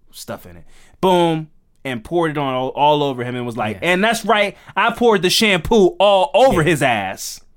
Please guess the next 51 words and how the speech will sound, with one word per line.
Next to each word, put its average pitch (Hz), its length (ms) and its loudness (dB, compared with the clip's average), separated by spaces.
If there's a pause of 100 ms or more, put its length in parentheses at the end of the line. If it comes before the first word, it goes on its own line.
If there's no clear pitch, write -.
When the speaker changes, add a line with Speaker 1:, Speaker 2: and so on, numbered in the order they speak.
(100)
Speaker 2:
I 170 120 0
went 196 180 0
and 143 60 -8
grabbed 143 260 2
the 143 60 -8
salt 175 340 2
and 127 100 -14
seasoned 190 480 -2
his 135 200 -6
ass. 110 340 -4
Speaker 1:
Yeah, 214 300 2
Speaker 2:
Pour 156 80 2
Speaker 1:
like, 151 220 0
I 175 80 2
Speaker 2:
salt 190 120 2
Speaker 1:
mean, - 180 2
Speaker 2:
on 123 120 -6
him, 123 60 -10
like, 101 200 -8 (640)
Speaker 1:
e-, 233 180 -2
Speaker 2:
what 196 120 0
is 180 80 -4
it, - 20 -6
Speaker 1:
again, 277 240 2
Speaker 2:
snail? 208 300 -2
What? - 180 -20
Speaker 1:
salt 285 540 0
might 160 260 0
have 151 100 2
even 147 280 -4
been 147 180 -2
a 127 140 -6
Speaker 2:
<laughs> - 880 -6
Speaker 1:
shampoo 339 600 2
is 254 100 0
the 220 80 0
most 214 160 2
random 214 420 0
thing 190 160 -2
I've 175 120 0
ever 165 160 0
heard 170 140 0
of 151 60 -6
somebody 156 220 -4
grabbing 151 420 0
in 135 100 -4
defense 143 380 -6
of 135 80 -12
their 127 140 -6
home. 92 300 -12
Speaker 2:
Yeah. 120 280 -6